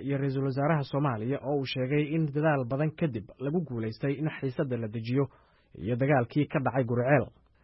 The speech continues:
James Swan xilliga uu warbixintan soo jeedinayay waxaa weheliyey wakiilka gaarka ah ee guddoomiyaha guddiga midowga Afrika ee Soomaaliya, Danjire Francisco Maidera iyo Marwo Caasho Siyaad oo ololeysa sidii ay haweenka qoondadooda soddonka boqolkiiba ah uga heli lahaayeen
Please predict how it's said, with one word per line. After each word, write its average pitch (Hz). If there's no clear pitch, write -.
James 107
Swan 135
xilliga 135
uu 123
warbixintan 123
soo 139
jeedinayay 131
waxaa 131
weheliyey 127
wakiilka 151
gaarka 131
ah 139
ee 135
guddoomiyaha 139
guddiga 143
midowga 147
Afrika 110
ee 135
Soomaaliya, 131
Danjire 127
Francisco 135
Maidera 127
iyo 135
Marwo 151
Caasho 135
Siyaad 131
oo -
ololeysa 113
sidii 190
ay 151
haweenka 151
qoondadooda 143
soddonka 139
boqolkiiba 139
ah 131
uga 165
heli 147
lahaayeen 131